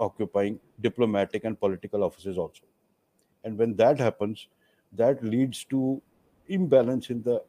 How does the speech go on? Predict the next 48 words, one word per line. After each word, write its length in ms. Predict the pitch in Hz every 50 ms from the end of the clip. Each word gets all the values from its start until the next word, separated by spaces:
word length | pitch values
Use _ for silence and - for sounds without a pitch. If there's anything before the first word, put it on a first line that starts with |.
| 120 107
entire, 440 | - - 107 107 110 117 117 101 - - _ _ _ _ _ _ _ _ _ _ _ _ _ _ -
uh, 180 | 113 107 104 98
geopolitical 640 | 90 - 127 131 117 - 110 104 98 113 98 113 104
stature, 400 | - - 135 131 123 - - - - - 120
structure 520 | - - - 135 135 - - 127 110 101 107 - _ _ _ _ _
on 120 | 120 131 135
which 160 | 139 147 147
this 220 | - 117 143 135 - -
world 180 | 117 123 127 104
has 160 | 101 110 104
been 200 | 90 - 123 131
operating। 440 | 123 104 - 92 90 - - 80 92
मतलब, 200 | 104 104 123 127
ये 200 | 131 131 123 - _ _ _ _ _ _ _
जिस 200 | 131 127 - -
तरह 160 | 156 143 143
से 140 | 139 - 135
काम 260 | - - 123 131 135
चल 160 | 139 - 139
रहा 240 | 147 139 131 107 101
था, 200 | - - 98 107
ये 160 | 120 127 131
बिल्कुल 360 | 110 117 123 120 - 139 135
उसको 240 | 120 - - - 120
हटा 240 | 101 92 - 98 95
के 140 | - - 131 147 - _ _ _ _ _ _ _ -
एक 60 | 120 - -
नई 180 | 110 117 135 147
तरह 220 | 143 147 135 127
की 120 | 123 127
चीज़ 260 | 120 - 123 120 107 101
ला 100 | 101 92
रहे 80 | 104
हैं, 40 | 131
और 60 | 151
इसका 180 | 135 - - 165
नुकसान 420 | 151 135 - - 143 135 156 156
किसको 340 | 160 - 143 127 - 156 147
हो 60 | 131
रहा 100 | 135 143
है? 80 | 156 - - _ _ _ _ _
सिर्फ 260 | - - 160 156 127
अमेरिका 360 | 127 127 107 92 90 - 85 76
को, 200 | - _ _ _ _ _ _ _ _ _ _ _ _ _ _ _ _ 110
या 400 | 123 127 127 123 117 110 104 - - - _ -
जैसे 220 | 117 107 - 127
आपने 240 | 110 104 - - 110
देख 180 | 98 104 95